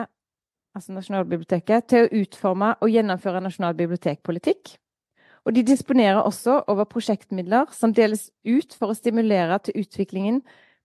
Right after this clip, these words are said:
på tvers av bibliotektypene. På denne måten kan deres forventninger til K I ende med å ha effekter på hele sektoren, også U H-bibliotekene.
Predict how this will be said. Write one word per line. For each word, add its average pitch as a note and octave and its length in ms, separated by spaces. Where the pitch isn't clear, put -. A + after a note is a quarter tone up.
på A#3 80
tvers - 400
av F3+ 160
bibliotektypene. - 720
På A#3 160
denne G#3 240
måten G#3+ 480
kan A3+ 160
deres A3 400
forventninger F3+ 560
til G3 80
K F#3+ 160
I - 20
ende A3+ 240
med G3 140
å G#3 80
ha - 100
effekter F#3+ 560
på G3+ 160
hele F#3+ 160
sektoren, - 460
også G#3 320
U G3 160
H-bibliotekene. - 640